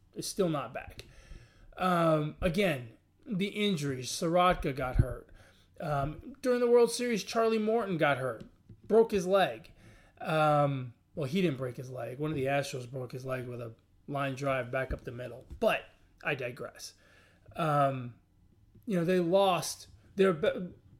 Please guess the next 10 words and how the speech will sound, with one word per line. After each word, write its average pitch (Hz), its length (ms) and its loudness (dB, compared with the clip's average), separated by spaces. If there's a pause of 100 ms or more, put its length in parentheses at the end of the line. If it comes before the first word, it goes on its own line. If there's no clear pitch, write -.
probably 226 420 4
their 180 180 6
best 165 360 0
pitcher 147 320 -4
during 165 440 4
the 160 80 2
World 147 320 0
Series. - 540 -12 (800)
But 175 160 0
somehow 208 840 2